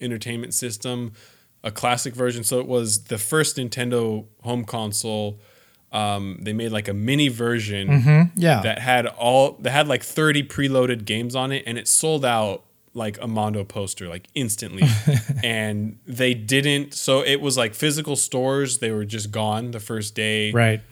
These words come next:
Speaker 1: Um, and they didn't make enough to really keep up with the, the demand. So a lot of people were pissed, and you could only find them, you know, from secondhand sellers who were, like, marking it up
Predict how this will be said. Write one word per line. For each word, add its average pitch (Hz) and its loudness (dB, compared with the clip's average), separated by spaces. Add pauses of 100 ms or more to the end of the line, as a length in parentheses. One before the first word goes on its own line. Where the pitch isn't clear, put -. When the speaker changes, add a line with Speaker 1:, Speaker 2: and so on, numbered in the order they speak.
(140)
Speaker 1:
Um, 104 -2
and 120 -8
they 117 0
didn't 131 0 (400)
make 120 0
enough 117 -2
to 117 -6
really 113 -4
keep 117 -4
up 113 -4
with 104 -14
the, 101 -8 (120)
the 113 -6
demand. 104 -2
So 104 -4
a 101 -8
lot 117 0
of 107 -8
people 113 -6
were 95 -6
pissed, 117 -2 (400)
and 107 -2
you 107 0
could 123 0
only 131 2
find 120 0
them, 110 -2 (360)
you 123 -4
know, 107 -4
from 104 -6
secondhand 123 0
sellers 117 0
who 117 -6
were, 107 -4
like, 98 -4
marking 110 -6
it 98 -4
up 104 -6